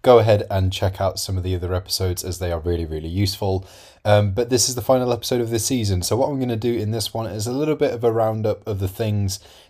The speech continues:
that we've talked about in previous episodes and let you know a little bit more about product research. So let's dive right into product research. So product research is really important when, uh, you are trying to find products that you need to sell on Amazon.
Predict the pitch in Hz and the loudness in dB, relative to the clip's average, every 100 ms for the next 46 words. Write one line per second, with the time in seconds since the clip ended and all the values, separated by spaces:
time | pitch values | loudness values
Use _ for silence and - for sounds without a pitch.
0 | - 110 101 95 - 110 107 104 104 98 | -4 0 0 -2 -4 -4 -4 -4 -2 -4
1 | - 135 120 110 - 113 - - 107 98 | -4 -4 -2 -2 -2 -6 -6 -4 -2 -2
2 | 95 - - - - 120 123 123 117 107 | -4 -8 -20 -20 0 2 2 -2 -2 0
3 | 101 101 101 104 107 101 101 95 90 90 | 2 0 -2 0 0 0 -2 0 0 0
4 | 90 92 95 - 90 - - 98 107 - | -2 -2 -4 -2 -2 -4 -4 0 0 -2
5 | 90 78 95 117 127 95 - 117 113 101 | -4 -8 -6 2 2 2 0 2 4 4
6 | 101 98 90 90 - 95 85 90 87 - | 2 2 -4 -4 -4 -4 -2 -4 -4 -6
7 | 82 - - - - _ - - - - | -6 -8 -12 -18 -20 _ -20 -18 -18 -18
8 | - - - 135 131 123 - 160 139 127 | -20 -12 0 4 4 4 2 2 0 -2
9 | 120 107 104 104 117 113 104 107 98 - | -4 -2 -2 0 0 0 0 0 -2 -2
10 | 101 98 98 95 95 92 92 - - 90 | -6 -4 0 2 2 0 -4 -10 -8 -4
11 | 87 87 90 92 92 92 - 107 95 101 | -4 -6 -4 -4 0 0 0 -2 0 -2
12 | 92 95 95 98 87 95 95 - 92 87 | -2 -2 -6 -6 -4 -4 -2 -2 -2 -4
13 | - 87 78 - 110 107 87 80 | -6 -8 -8 -6 -2 0 -2 -4